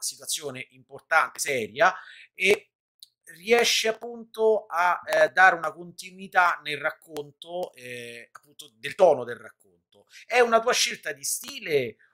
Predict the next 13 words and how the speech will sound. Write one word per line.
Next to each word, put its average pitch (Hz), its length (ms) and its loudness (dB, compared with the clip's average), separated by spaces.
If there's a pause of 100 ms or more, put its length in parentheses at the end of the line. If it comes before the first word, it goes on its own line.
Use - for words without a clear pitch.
(100)
oppure, 160 840 0
eh, 131 500 -10 (480)
ti 151 140 -14
viene 151 280 4
proprio 139 240 0
automatica 110 800 -6
o - 180 -20
comunque 127 360 -14
magari 127 280 -4
una 120 100 -8
fase 120 240 -6
di 110 80 -20
post-produzione? 104 840 -12